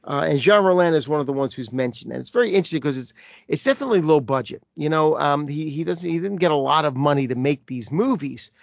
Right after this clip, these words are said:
but what he did, what Jean Rollin was able to do, is he, he sort of walked the line between art house and horror,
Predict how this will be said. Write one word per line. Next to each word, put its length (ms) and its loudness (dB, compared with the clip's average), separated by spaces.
but 180 -4
what 220 -6
he 180 -12
did, 540 -2
what 120 -8
Jean 260 -2
Rollin 240 0
was 160 -4
able 220 -2
to 60 -2
do, 320 4
is 140 -2
he, 300 -10
he 240 -12
sort 240 -2
of 100 -4
walked 420 -2
the 120 -2
line 420 2
between 480 -2
art 260 2
house 440 0
and 120 -14
horror, 460 -8